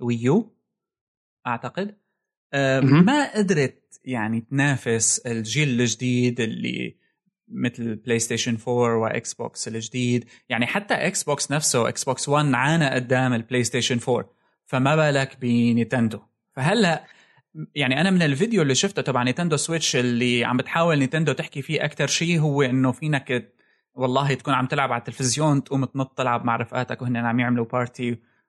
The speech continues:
Speaker 1: وتتركهم عم يعملوا بارتي وأنت تلعب على موبايلك أو على السكرين تبعت السويتش. يعني، الكونتينيوس جيمينج اكسبيرينس، خلينا نسميها، إنك عم تقدر تنطوط بين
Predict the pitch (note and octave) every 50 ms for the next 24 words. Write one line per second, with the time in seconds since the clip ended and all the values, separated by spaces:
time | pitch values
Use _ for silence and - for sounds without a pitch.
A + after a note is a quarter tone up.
0 | _ _ C#3 C3 C#3+ - D#3+ D#3 F3 D#3 C3+ C3 C#3 C#3 C3+ C3 B2+ B2 - C3+
1 | C3 - C#3+ B2+ B2+ - - C#3 C#3+ C3 C3 C3 C3 C3 C3 B2+ A#2+ C3 C3 C3
2 | B2+ B2+ B2 - C3 B2 B2 C3+ C#3 C3+ C3+ - - _ _ _ _ - C#3 B2
3 | - - - D#3+ D#3 D3+ C3+ A#2 - B2+ A#2+ A#2+ A#2 - B2+ A#2+ A2+ - C#3 B2+
4 | B2 - - - - - _ - - _ _ - G3 E3+ D3 D3 C3 - - C#3+
5 | C#3+ F3+ F3+ E3 C#3+ C3 B2+ A#2 - - - - - - _ _ _ _ _ _
6 | - C3+ C3+ B2+ B2 A#2 A2 G#2+ G#2+ - G#2+ - - - B2 A2+ G#2+ G#2+ G#2 G#2
7 | - - A#2 A#2 A2+ A2+ A2 - - A2 A2+ A2+ A2+ A2+ A2+ A2+ - A#2+ A2+ A2+
8 | - A2+ A#2 A#2+ - A2 B2 B2 A2+ A#2 - _ - B2+ A#2 - B2 A#2 A2 -
9 | A#2+ A#2+ A#2 A#2 A#2 A#2 A2+